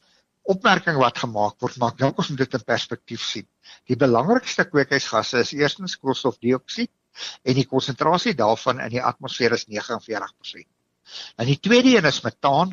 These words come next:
wat agtien persent is en dis waar die diere aan gekoppel word, is hierdie, eh, metaanproduksie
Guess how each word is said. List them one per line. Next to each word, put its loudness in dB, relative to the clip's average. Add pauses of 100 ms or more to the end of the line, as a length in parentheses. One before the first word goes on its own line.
wat -4
agtien -4
persent -6
is -12 (300)
en -8
dis 2
waar 4
die 2
diere 2 (100)
aan -10 (260)
gekoppel 0
word, 0
is -8
hierdie, 2 (280)
eh, -10
metaanproduksie -4